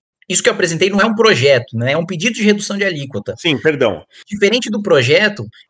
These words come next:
Speaker 1: ele não tem o mesmo trâmite. Eu não preciso da vontade do presidente da Câmara pra pautar, eu não preciso convencer duzentos e cinquenta e sete deputados a votar, eu não preciso per-, do, da vontade do presidente do Senado pra pautar, eu não preciso passar por uma, quarenta e um senadores pra aprovar,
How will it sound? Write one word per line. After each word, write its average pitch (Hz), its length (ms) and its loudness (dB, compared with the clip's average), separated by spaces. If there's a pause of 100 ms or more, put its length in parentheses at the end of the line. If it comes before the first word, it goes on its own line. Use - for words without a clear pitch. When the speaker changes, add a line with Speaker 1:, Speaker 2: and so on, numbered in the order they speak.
(100)
Speaker 1:
ele 185 160 0
não 254 200 4
tem 247 160 -2
o 247 40 0
mesmo 233 260 0
trâmite. 185 540 -2 (300)
Eu 160 100 2
não 214 140 0
preciso 214 680 -2
da 151 140 2
vontade 147 640 0
do 147 120 -8
presidente 143 280 -6
da 139 80 0
Câmara 131 280 -2
pra 123 140 -6
pautar, 139 480 -2 (300)
eu 160 100 -2
não 208 100 -2
preciso 214 540 0
convencer 160 500 0
duzentos 156 260 -4
e - 20 -10
cinquenta 151 260 -2
e 143 60 -4
sete 135 280 0
deputados 123 440 0
a 127 40 2
votar, 139 520 2 (260)
eu 151 100 4
não 202 140 2
preciso 208 640 2 (160)
per-, 156 140 6
do, 147 100 -8
da 143 220 4
vontade 143 340 2
do 127 40 -8
presidente 135 300 -2
do 123 60 -10
Senado 123 380 -4
pra 123 120 -2
pautar, 151 460 0 (260)
eu 147 140 4
não 185 100 0
preciso 208 680 0
passar 147 480 2
por 143 100 0
uma, 143 160 0
quarenta 151 380 0
e - 20 0
um 147 80 -2
senadores 127 500 0
pra 131 200 0
aprovar, 151 440 2